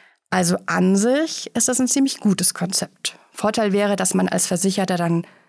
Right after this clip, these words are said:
kein Papierheftchen mehr suchen muss. So Kampagnen wie „Deutschland sucht den Impfausweis“, die wären dann überflüssig. Und man hätte alle Dokumente, die man immer braucht, ähm,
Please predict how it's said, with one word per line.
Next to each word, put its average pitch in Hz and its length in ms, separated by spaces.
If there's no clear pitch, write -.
kein 208 260
Papierheftchen 233 720
mehr 202 140
suchen 208 320
muss. 196 380
So 175 100
Kampagnen 185 600
wie 175 220
„Deutschland 190 380
sucht 202 180
den 175 100
Impfausweis“, 196 800
die 175 160
wären 180 160
dann 180 140
überflüssig. 190 920
Und 180 380
man 175 120
hätte 190 340
alle 208 220
Dokumente, 190 440
die 175 100
man 175 140
immer 190 220
braucht, 185 640
ähm, 175 540